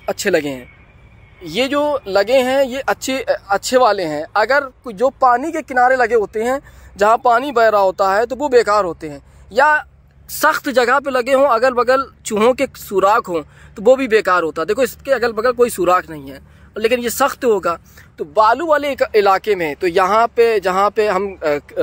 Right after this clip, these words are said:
जमुना किनारे जो बालू आ जाती है वहाँ लगा हो अगर मदार का पेड़, तो आसानी से आपको उखाड़ आएगा।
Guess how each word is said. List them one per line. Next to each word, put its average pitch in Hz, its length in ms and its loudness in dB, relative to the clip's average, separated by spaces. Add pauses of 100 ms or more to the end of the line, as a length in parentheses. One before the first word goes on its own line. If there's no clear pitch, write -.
(680)
जमुना 180 320 2
किनारे 220 380 0
जो 220 100 0
बालू 185 340 2
आ 214 100 4
जाती 208 280 -2
है 220 60 -10
वहाँ 208 240 0
लगा 196 180 2
हो 208 200 2
अगर 208 180 -2
मदार 196 320 0
का 208 60 -6
पेड़, 214 200 -2
तो 254 120 -2
आसानी 240 580 0
से 262 80 2
आपको 254 200 0
उखाड़ 175 240 -2
आएगा। 147 300 -2